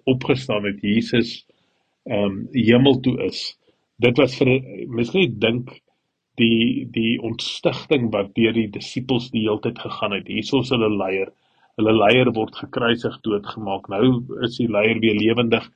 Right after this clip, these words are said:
is by hulle en nou sê hy vir hulle, hy moet nou weer gaan. So aan al hierdie situasies is daai ouens geweldig onsekerheid, goed, wat kom volgende, en hoe God net geweet het, wel,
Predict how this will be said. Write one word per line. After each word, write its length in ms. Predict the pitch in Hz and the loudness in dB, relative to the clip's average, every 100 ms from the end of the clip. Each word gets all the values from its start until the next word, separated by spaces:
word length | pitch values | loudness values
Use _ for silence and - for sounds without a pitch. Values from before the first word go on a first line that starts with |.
| _ _ _ 107 | _ _ _ -12
is 100 | 101 | 0
by 200 | 117 127 | 4 6
hulle 240 | 131 127 | 6 6
en 100 | 117 107 | 4 2
nou 100 | 117 | 2
sê 180 | - 117 | 4 2
hy 60 | - | 2
vir 100 | 123 | 2
hulle, 240 | 110 107 | 2 2
hy 100 | 98 107 | 0 -2
moet 100 | 104 | -2
nou 80 | 104 | 0
weer 160 | 107 - | 0 -2
gaan. 340 | - 135 90 _ _ _ _ _ - | -4 -4 -6 _ _ _ _ _ -6
So 200 | - 139 151 | 0 0 0
aan 160 | 151 139 180 | -4 0 2
al 100 | 190 | 4
hierdie 240 | 131 123 - | 4 2 -4
situasies 640 | 139 131 113 107 - 110 | -10 -8 -6 -6 -8 -10
is 240 | 110 101 - _ _ _ _ - | -10 -10 -12 _ _ _ _ -4
daai 200 | 104 135 | -2 0
ouens 200 | 143 131 - | -2 -4 -6
geweldig 600 | - 104 113 127 139 131 | -10 -4 0 2 2 -2
onsekerheid, 840 | 135 120 - - 143 135 120 107 - | -6 -10 -6 0 0 0 -4 -4 -6
goed, 160 | 113 98 | -8 -4
wat 160 | 104 104 | -4 -2
kom 140 | 139 117 | -4 -6
volgende, 540 | - 117 113 120 117 | -2 -2 -2 -8 -8
en 220 | 113 117 113 - _ _ - | -6 -6 -8 -14 _ _ -2
hoe 80 | 117 | 2
God 260 | 151 139 | 4 4
net 120 | 170 | 2
geweet 380 | - 131 117 110 | 4 6 6 4
het, 140 | 117 - | 0 0
wel, 200 | 117 143 | 2 2